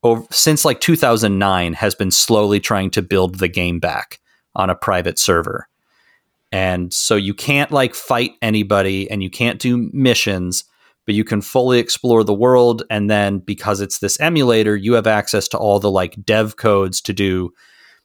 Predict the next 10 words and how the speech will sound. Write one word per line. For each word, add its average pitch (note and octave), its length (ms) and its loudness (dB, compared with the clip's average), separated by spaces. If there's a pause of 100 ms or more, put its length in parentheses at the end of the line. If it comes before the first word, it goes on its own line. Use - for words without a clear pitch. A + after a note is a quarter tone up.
(160)
any A2 180 2
of G2+ 100 -2
the G#2 100 2
fight F#2+ 340 -2 (100)
animations C3 840 0
or G#2 240 2
the G2 120 -2
special G#2+ 420 0
effects - 460 -2
that G#2 260 2